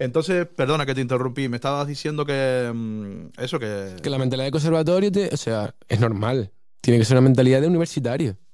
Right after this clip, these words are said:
Speaker 2: No es, ya no es un, un mundo de luz y color y que es todo muy bonito, ¿no? Tienes que hacerlo bien sí o sí, porque si no te vas a Julio. O sea, tienes que aprobar, tienes que estudiar y tal. Entonces,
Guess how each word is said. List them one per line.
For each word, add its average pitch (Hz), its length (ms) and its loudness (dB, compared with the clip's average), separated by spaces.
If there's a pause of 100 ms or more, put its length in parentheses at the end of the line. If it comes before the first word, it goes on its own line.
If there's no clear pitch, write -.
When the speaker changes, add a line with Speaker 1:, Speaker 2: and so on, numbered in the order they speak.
(260)
Speaker 2:
No 107 140 2
es, 110 100 2
ya 113 140 4
no 120 120 2
es 120 360 -4 (160)
un, 120 180 -4
un 117 560 2
mundo 143 240 4
de 139 60 0
luz 143 160 2
y 139 80 -2
color 135 440 0
y 131 40 0
que 127 40 -2
es 120 60 -6
todo 127 140 -2
muy 127 160 0
bonito, 127 520 -2
¿no? 147 140 -2
Tienes 123 180 -4
que - 60 -6
hacerlo 135 280 -2
bien 160 200 0
sí - 160 -4
o 180 60 -2
sí, - 160 -6
porque 202 200 -4
si 127 100 2
no 131 140 4
te 143 100 2
vas 151 120 4
a 156 220 4
Julio. 131 380 4 (100)
O - 280 -20
sea, - 100 -8
tienes 117 180 0
que 123 60 -2
aprobar, 117 320 2
tienes 165 140 4
que 127 60 -6
estudiar 147 380 2
y 131 80 -6
tal. - 160 -8 (500)
Entonces, 123 540 0